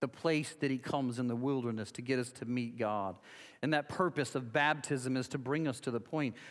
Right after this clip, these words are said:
where we're on the right path. That's what it's all about. It's this path of following Jesus Christ in the path. Listen to what it says three times. "I'm sending my messenger before you who will prepare your way,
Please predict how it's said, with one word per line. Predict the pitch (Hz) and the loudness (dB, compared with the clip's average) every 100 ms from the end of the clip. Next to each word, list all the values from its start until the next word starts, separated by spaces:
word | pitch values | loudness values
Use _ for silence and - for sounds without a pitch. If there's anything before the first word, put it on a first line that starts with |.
| - | -2
where | 156 | 0
we're | 151 165 165 | 4 2 4
on | 160 170 170 | 2 2 2
the | 156 | 2
right | 143 147 151 - | 2 2 0 -2
path. | 165 165 143 90 - | -2 0 0 -2 -4
That's | 147 151 - | 0 0 0
what | 165 | 0
it's | 139 143 | 0 2
all | 135 135 | 2 2
about. | 123 151 165 117 - - _ - - - | 0 0 2 0 -4 -20 _ -20 -20 -4
It's | 156 - | -4 0
this | 160 - | -2 -2
path | - 175 175 165 | 2 4 4 2
of | 135 | -2
following | - 170 170 151 143 | 2 4 4 4 2
Jesus | 135 170 147 127 | 2 0 0 -4
Christ | - - 175 170 - | -4 0 2 2 0
in | |
the | 147 | -2
path. | - 180 - | 2 2 4
Listen | 180 - | 2 0
to | 165 | 0
what | 160 | 0
it | 147 | 2
says | 185 151 | 2 2
three | - 175 175 | 0 -4 -2
times. | 190 180 151 123 - - - | 0 2 2 0 -4 -8 -2
"I'm | 151 | 0
sending | - 185 175 | 2 2 2
my | 147 | 2
messenger | 147 165 165 139 143 | 2 2 0 0 0
before | 143 - 170 | -2 0 0
you | 151 135 | 2 2
who | 160 | 2
will | 156 | 0
prepare | 131 139 160 180 | 0 -4 0 2
your | 180 151 135 | 2 0 0
way, | 131 156 165 120 131 | 2 2 4 4 2